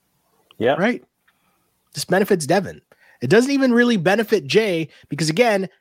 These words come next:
Speaker 2: Amber and Chauncey are a number for Jay.
Speaker 1: Al-, although, I will say, Jay, during the big fight with Michelle, Jay pinned it all on Amber.
Speaker 2: 'Cause
Speaker 1: Jay was
Speaker 2: Jay
Speaker 1: like
Speaker 2: is also being manipulated by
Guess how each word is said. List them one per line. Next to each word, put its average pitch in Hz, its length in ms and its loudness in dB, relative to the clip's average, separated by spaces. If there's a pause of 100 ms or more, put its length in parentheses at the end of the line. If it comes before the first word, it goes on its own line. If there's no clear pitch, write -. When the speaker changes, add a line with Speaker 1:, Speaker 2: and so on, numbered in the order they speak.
(200)
Speaker 2:
Amber 202 360 4
and 196 140 0
Chauncey 190 420 0
are 156 180 2
a 143 60 -2
number 135 580 -2 (140)
for 127 200 -4
Jay. 135 540 -2 (640)
Speaker 1:
Al-, - 260 -8
although, 220 600 4 (1200)
I 156 140 2
will 208 160 2
say, 139 220 -2
Jay, 180 540 0
during 139 300 0
the 135 80 -4
big 113 240 -4
fight 127 240 0
with 107 180 -8
Michelle, 87 640 -2 (760)
Jay 147 320 2
pinned 175 240 -2
it 139 100 0
all 127 180 4
on 95 200 -2
Amber. 90 460 -10 (600)
Speaker 2:
'Cause 127 140 -8
Speaker 1:
Jay 139 180 4
was 156 120 2
Speaker 2:
Jay 151 40 -4
Speaker 1:
like 135 240 0
Speaker 2:
is 135 240 -8
also 165 340 0
being 107 220 -16
manipulated 90 720 -16
by 87 440 -12